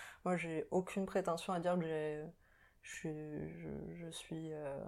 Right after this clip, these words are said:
j'ai révolutionné quoi que ce soit, mais je suis unique dans le sens où, où c'est mon ressenti avec tout ce que j'ai mangé, quoi. Donc, euh, effectivement, la pop culture est très prégnante, euh,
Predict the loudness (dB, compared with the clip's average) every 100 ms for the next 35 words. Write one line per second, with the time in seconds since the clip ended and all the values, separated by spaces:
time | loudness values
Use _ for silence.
0 | -8 0 4 6 4 2 2 4 4 4
1 | 6 10 10 8 4 4 6 4 4 0
2 | 0 -2 -4 -6 _ _ _ -20 -20 -20
3 | -10 0 2 4 2 -2 2 12 12 12
4 | 10 6 4 8 10 10 6 0 8 8
5 | 8 8 6 10 10 12 8 8 2 0
6 | 4 6 6 2 -10 0 2 4 6 10
7 | 10 10 6 2 -2 4 6 6 4 2
8 | 2 6 6 10 10 10 8 8 10 10